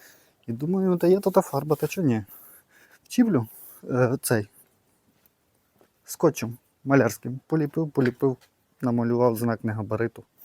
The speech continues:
Чітко, ну, вона виступає ж за межі трактора більш як на два метри. Е, що там? Е, їхав я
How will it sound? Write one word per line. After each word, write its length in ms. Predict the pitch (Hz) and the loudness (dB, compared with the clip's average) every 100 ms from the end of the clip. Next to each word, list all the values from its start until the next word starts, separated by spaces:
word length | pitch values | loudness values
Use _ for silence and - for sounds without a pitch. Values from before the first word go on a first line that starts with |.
| - - - - - - - _ - | -20 -20 -20 -20 -20 -20 -20 _ -6
Чітко, 320 | 175 - 139 | -4 -2 0
ну, 60 | 156 | 0
вона 160 | 147 | 0
виступає 580 | 135 - 131 139 143 123 | 0 -2 0 4 4 4
ж 160 | - - - - _ | 0 -14 -20 -20 _
за 360 | 117 110 107 104 | -6 -2 0 0
межі 320 | 110 110 107 | -2 -4 -6
трактора 720 | - 117 - 113 110 107 104 - - - - - _ _ _ _ _ | -2 -2 -2 -6 -6 -6 -10 -12 -20 -20 -20 -20 _ _ _ _ _
більш 220 | 123 117 | -4 -4
як 120 | 104 117 | -4 -4
на 100 | 110 | -2
два 180 | 110 | 0
метри. 360 | 113 131 - 98 - _ _ - - - _ - _ _ _ _ _ - _ _ _ _ _ _ _ _ _ 147 | 2 0 0 -6 -12 _ _ -20 -20 -20 _ -20 _ _ _ _ _ -20 _ _ _ _ _ _ _ _ _ 0
Е, 600 | 143 135 123 120 113 - - - - - _ _ _ | 4 4 2 -2 -6 -12 -16 -20 -20 -20 _ _ _
що 260 | - - 165 | -14 2 4
там? 320 | 113 107 - | 4 0 -2
Е, 420 | 127 117 117 120 117 | 0 2 2 2 2
їхав 500 | 147 190 - 113 120 | 2 0 0 -2 0
я 300 | 120 107 | 0 0